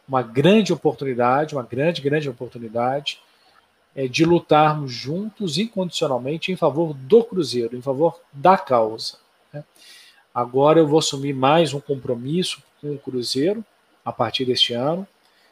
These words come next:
e vocês podem ter certeza que o Conselho ganha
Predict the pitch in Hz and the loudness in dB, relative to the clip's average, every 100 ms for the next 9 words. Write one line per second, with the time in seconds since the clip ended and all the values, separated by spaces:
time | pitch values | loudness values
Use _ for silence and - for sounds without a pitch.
0 | _ _ _ - 127 127 127 143 - 139 | _ _ _ -12 -6 -4 -2 -4 0 -2
1 | 139 - 143 170 147 - 139 151 147 151 | 0 -2 -2 0 -2 -2 0 0 0 -6
2 | 156 143 123 - _ _ 135 - 147 135 | -4 -2 -4 -12 _ _ -12 -8 -6 -4
3 | - 143 160 139 135 156 147 117 | 0 0 0 -2 0 0 -2 -6